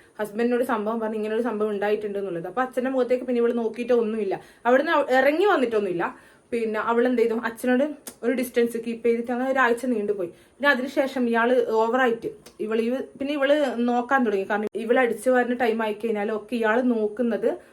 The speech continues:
ഒരു മോശമായ രീതിയിലാണെന്നുള്ളത് അവക്ക് പിന്നെ മനസ്സിലാക്കി. നമുക്ക് ഒരാളുടെ ഒരു സംശയം ഉണ്ടായിട്ടുണ്ടെങ്കിൽ പിന്നെ നമ്മൾ അയാളെ നന്നായിട്ട് അങ്ങ് ശ്രദ്ധിക്കുമല്ലേ. അപ്പൊ അതുപോലെ തന്നെ ഇവള് ശ്രദ്ധിക്കും, ഇവ കംപ്ലീറ്റ് ഇയാളുടെ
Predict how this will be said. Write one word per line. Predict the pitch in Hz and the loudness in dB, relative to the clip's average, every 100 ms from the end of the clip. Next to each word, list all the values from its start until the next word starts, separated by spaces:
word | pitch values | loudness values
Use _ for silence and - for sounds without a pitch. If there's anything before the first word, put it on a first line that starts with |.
| _ | _
ഒരു | 214 | 0
മോശമായ | 247 226 226 233 240 | 2 0 0 0 0
രീതിയിലാണെന്നുള്ളത് | 247 220 226 220 220 214 208 254 | 0 -4 -2 -2 -2 -2 -2 0
അവക്ക് | 302 202 220 | -2 -4 -4
പിന്നെ | 247 233 | -2 0
മനസ്സിലാക്കി. | 254 202 196 180 | 0 -2 -4 -4
നമുക്ക് | 208 233 254 | -2 -2 0
ഒരാളുടെ | 302 285 247 254 262 | 2 4 4 2 0
ഒരു | |
സംശയം | 262 254 220 254 247 | -2 -4 -2 -2 0
ഉണ്ടായിട്ടുണ്ടെങ്കിൽ | 220 214 233 214 202 220 | -2 -2 -4 -6 -6 -6
പിന്നെ | 240 233 | -6 -4
നമ്മൾ | 240 233 | -4 -2
അയാളെ | 220 208 | 0 0
നന്നായിട്ട് | 226 196 202 214 | 0 -2 -2 -4
അങ്ങ് | 226 214 | -6 -6
ശ്രദ്ധിക്കുമല്ലേ. | 190 180 180 170 165 - - _ | -6 -6 -6 -6 -8 -12 -20 _
അപ്പൊ | 233 | 0
അതുപോലെ | 220 226 233 | 2 2 0
തന്നെ | 233 233 | 0 2
ഇവള് | 233 | 2
ശ്രദ്ധിക്കും, | 233 208 214 220 | 2 -2 -2 -2
ഇവ | 214 214 220 | -2 -2 -4
കംപ്ലീറ്റ് | 202 196 214 208 - - | -4 -2 -6 -6 -12 -8
ഇയാളുടെ | 208 202 208 208 | -2 0 0 -2